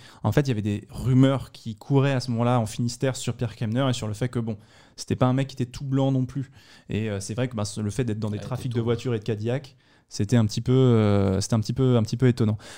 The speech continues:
Speaker 1: Alors, je vous conseille évidemment de, de travailler sur cette histoire. Je vous ai fait en accéléré tous les rebondissements judiciaires entre la condamnation et un petit peu ce plot twist qui arrivait, euh, qui arrivait à la fin. Tu peux passer à la, à la,
Speaker 2: Ah, pardon.
Speaker 1: à la truc d'après. Et c'est d'ailleurs une, euh,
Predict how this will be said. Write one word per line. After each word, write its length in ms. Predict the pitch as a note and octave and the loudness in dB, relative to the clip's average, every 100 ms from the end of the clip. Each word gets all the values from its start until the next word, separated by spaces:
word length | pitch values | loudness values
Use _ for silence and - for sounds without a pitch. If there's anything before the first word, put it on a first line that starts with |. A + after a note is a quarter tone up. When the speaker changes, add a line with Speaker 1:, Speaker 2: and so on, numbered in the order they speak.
| - | 0
Speaker 1:
Alors, 260 | A2+ A#2 A2+ | 2 2 0
je 80 | B2+ | -8
vous 80 | |
conseille 400 | B2 D#3 - E3+ | -2 -2 0 0
évidemment 460 | C#3 B2 B2+ C3+ C#3 | 2 2 2 2 0
de, 240 | A#2 G#2+ | -2 -4
de 260 | G#2 G#2 G2+ G2 - | -4 -4 -4 -8 -6
travailler 260 | C3+ B2+ | -2 -2
sur 100 | B2+ | -2
cette 40 | - | -6
histoire. 180 | D#3 | -6
Je 60 | C3 | -4
vous 100 | G#2+ | -6
ai 40 | |
fait 100 | G#2+ | -6
en 160 | A#2 A2+ | -4 -4
accéléré 460 | A#2+ - B2 B2 B2+ | -4 -4 -2 -2 -4
tous 100 | B2 | -6
les 80 | |
rebondissements 460 | G#2 A2 A2 A2 A2 | -6 -6 -6 -6 -6
judiciaires 580 | G#2+ A#2 A#2+ - B2+ A2 | -8 -10 -10 -6 -4 -4
entre 220 | G2+ A2+ | -6 -6
la 100 | G#2+ | -4
condamnation 640 | A#2 A#2 A2+ A2 C3 A#2+ A#2+ | -2 -2 -2 -2 -2 -4 -2
et 180 | B2 A#2+ | -2 0
un 140 | G2+ | -2
petit 120 | G2+ - | -6 -6
peu 100 | B2 | -6
ce 100 | A2+ | -6
plot 160 | - | -8
twist 300 | A#2 C3 A#2+ | -8 -8 -8
qui 80 | - | -6
arrivait, 320 | G#2 G#2+ A#2+ | -4 -2 -2
euh, 100 | A2+ | -2
qui 140 | G#2 A2+ | -4 -4
arrivait 240 | G#2+ A#2 | -2 -2
à 80 | A#2 | 0
la 140 | G#2+ | -2
fin. 180 | - D3 - - - | -2 -6 -8 -20 -12
Tu 80 | - | -2
peux 100 | D#3+ | 0
passer 240 | D#3+ - | -2 -4
à 20 | |
la, 80 | C#3 | -6
à 120 | A2 | -6
la, 200 | A2+ G#2+ | -6 -6
Speaker 2:
Ah, 40 | G#2+ | -6
pardon. 160 | A#2 A2+ | -6 -4
Speaker 1:
à 20 | |
la 80 | A2 | -4
truc 160 | A#2+ | -4
d'après. 300 | A2 - D#3 - - - - | -4 -4 -8 -10 -18 -12 -2
Et 120 | A#2 | -2
c'est 260 | - B2+ | 0 -2
d'ailleurs 400 | A#2+ A#2 C#3+ B2 | -2 -2 -4 -4
une, 120 | A2 G#2+ | -4 -4
euh, 360 | G#2 G2+ G2 | -2 -2 -4